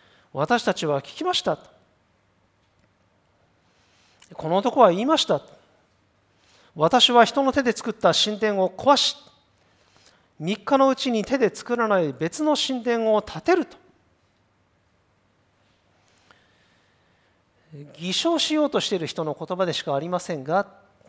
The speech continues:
だからこそその人の思いを超えて、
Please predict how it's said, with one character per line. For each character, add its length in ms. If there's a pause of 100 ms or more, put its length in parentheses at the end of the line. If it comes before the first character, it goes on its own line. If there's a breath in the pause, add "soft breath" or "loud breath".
(840)
だ 180
か 160
ら 120
こ 140
そ 180
そ 180
の 80
人 200
の 160
思 200
い 140
を 220 (120)
超 100
え 60
て、 420